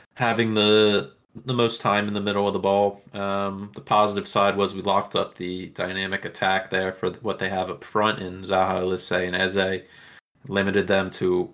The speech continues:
what they did. And, uh, I liked Ziyech out wide. We know, we know what he's gonna give us. He's probably the best uh, player on our team when it comes to crosses into the box, uh, similar to how maybe Alonso used to do it.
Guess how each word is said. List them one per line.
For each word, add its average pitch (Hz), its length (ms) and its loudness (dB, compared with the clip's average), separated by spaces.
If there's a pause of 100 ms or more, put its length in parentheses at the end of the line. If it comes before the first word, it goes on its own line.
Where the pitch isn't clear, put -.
(120)
what 104 220 -6
they 92 120 -2
did. 101 500 2
And, 95 300 -6
uh, 98 380 4 (460)
I 110 80 2
liked 110 260 4
Ziyech 107 420 2
out 98 200 2
wide. 107 460 4
We 98 80 -8
know, 101 260 0
we 98 260 -8
know 104 160 -4
what 101 80 2
he's 101 160 -4
gonna 92 140 -8
give 98 200 2
us. - 340 -2 (440)
He's 92 220 -10
probably 98 300 0
the 92 100 -2
best - 560 -2 (200)
uh, 92 480 -6 (160)
player 101 300 2
on 98 80 -2
our 92 100 -2
team 98 240 -6
when 98 120 0
it - 60 -6
comes 92 300 -6
to 87 180 -4
crosses 98 480 0
into 95 160 -8
the 92 100 -6
box, 101 520 -2 (540)
uh, 92 280 -8
similar 95 460 -2
to 95 80 -2
how 92 340 0
maybe 95 300 -2
Alonso 92 440 -2
used 95 260 -2
to 101 60 -2
do 98 240 4
it. 98 220 0